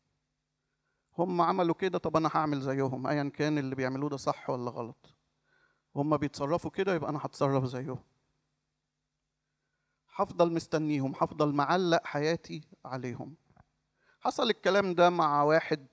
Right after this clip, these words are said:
قعد على البركة كان مشلول، لأن الموضوع ده بيجيب شلل. أنا معتمد على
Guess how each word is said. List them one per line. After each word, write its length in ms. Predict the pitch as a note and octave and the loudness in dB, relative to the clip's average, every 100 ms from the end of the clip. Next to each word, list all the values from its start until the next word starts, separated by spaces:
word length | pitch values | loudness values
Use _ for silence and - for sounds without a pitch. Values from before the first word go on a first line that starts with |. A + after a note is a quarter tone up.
| - _ _ _ _ | -20 _ _ _ _
قعد 280 | D#3+ D3 C#3 | 4 6 4
على 180 | C3+ C3+ | 2 0
البركة 440 | C3+ D3 D#3 D#3+ | 0 -2 -2 -6
كان 260 | - C#3+ C3+ | -6 -6 -4
مشلول، 460 | B2+ - B2+ B2 - - _ _ | -6 -6 -8 -8 -12 -20 _ _
لأن 260 | D3 D3 D3 | -6 -4 -2
الموضوع 320 | D3+ D3+ F3+ | -2 0 0
ده 120 | E3+ | 0
بيجيب 320 | D3+ C#3 D#3 | -2 -6 -6
شلل. 440 | - D3 B2+ A2+ - _ _ _ _ _ _ _ _ _ _ - | -2 -2 -2 -6 -14 _ _ _ _ _ _ _ _ _ _ -8
أنا 120 | D3 | -4
معتمد 540 | C#3 C3 - D#3 D3+ C#3 | 0 -2 0 -2 0 -2
على 460 | C3 C3 B2+ C3 | -2 -2 -4 -6